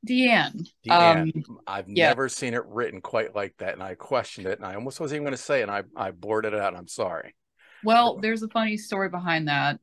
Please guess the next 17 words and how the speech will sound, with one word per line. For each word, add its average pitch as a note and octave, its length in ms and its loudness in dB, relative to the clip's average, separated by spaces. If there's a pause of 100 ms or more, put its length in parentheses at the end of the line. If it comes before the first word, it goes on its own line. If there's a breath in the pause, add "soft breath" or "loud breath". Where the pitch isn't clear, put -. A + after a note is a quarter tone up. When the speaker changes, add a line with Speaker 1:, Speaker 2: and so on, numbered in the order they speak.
Speaker 1:
If D#3+ 200 -6 (360)
it's, - 160 -10
it's A3+ 260 2
a D4+ 40 6
quick D4 220 4
story, B3+ 680 6
Speaker 2:
Sure. A3 160 -2
Speaker 1:
if D4 140 -4
you G#3+ 100 -4
want G3+ 100 -10
to - 280 -8
tell G3 140 2
it. G3+ 200 -2
My F3 180 2
Speaker 2:
Sure. F#3 40 0 (100)
Speaker 1:
dad, F#3+ 340 6
my F3+ 140 -12